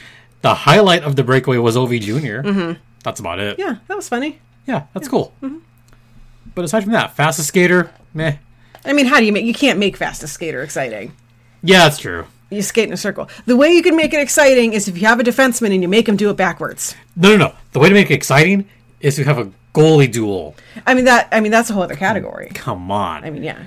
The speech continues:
Speaker 1: Where, where, where are the goalies?
Speaker 2: I, sitting on their butts.
Speaker 1: There were no defensemen in the fastest skater, in the N H L, at
Speaker 2: Yeah.
Speaker 1: least.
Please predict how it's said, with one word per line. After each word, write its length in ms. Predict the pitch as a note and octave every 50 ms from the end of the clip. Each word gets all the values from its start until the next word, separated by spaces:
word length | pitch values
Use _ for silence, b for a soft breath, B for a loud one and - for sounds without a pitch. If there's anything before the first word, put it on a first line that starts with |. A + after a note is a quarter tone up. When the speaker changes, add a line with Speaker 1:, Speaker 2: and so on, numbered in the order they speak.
| - - _ _ _ _
Speaker 1:
Where, 280 | - C#3+ B2 B2 D#3 -
where, 360 | D#3 C#3+ C#3 D#3+ F3+ F#3 F#3
where 200 | - D3 C#3 D#3+
are 60 | F#3+ F#3+
the 100 | D3+ B2
goalies? 480 | C3+ C3 G#2+ F2+ D#2 D2 - - -
Speaker 2:
I, 320 | - F3+ C#3 - - - - _ - - -
sitting 580 | - - - A3+ - G3 F#3 D3+ D3+ E3+ F#3+ - -
on 140 | - E3+ D#3+
their 100 | E3+ E3
butts. 320 | F3+ E3+ - - C#3 A#2 A2
Speaker 1:
There 140 | C3 D#3+ A3+
were 140 | C4+ C#4+
no 140 | G#3+ F#3+ G#3 G#3+
defensemen 520 | G3+ D3 F3+ G3+ G#3 - D#3+ A#2+ G2 F2 - _ _
in 120 | - D3+ C#3
the 60 | A#2+
fastest 240 | C#3 B2+ A2+ A2+ -
skater, 360 | - C3 A2+ G2+ G2 F2 D#2 - _ _ _ _
in 160 | - - C#3+
the 140 | C3 B2 A#2+
N 60 | C#3+ F3
H 160 | D3 C#3+ -
L, 120 | G2 F2+ F2+
at 100 | E2+ E2+
Speaker 2:
Yeah. 80 | F#2+
Speaker 1:
least. 400 | A2 A#2 - - - - - -